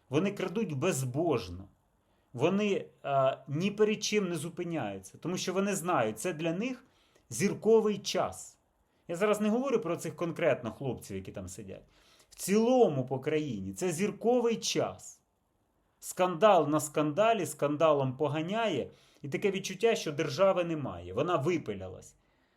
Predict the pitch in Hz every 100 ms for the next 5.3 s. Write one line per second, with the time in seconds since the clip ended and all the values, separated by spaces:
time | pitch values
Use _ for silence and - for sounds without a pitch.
0 | _ _ _ _ _ _ 147 156 202 277
1 | 269 156 107 95 92 - _ _ 160 165
2 | 240 175 - 190 - 143 127 165 131 -
3 | 90 87 92 - _ _ _ _ _ 160
4 | 156 - 156 156 131 117 131 98 - -
5 | 185 240 254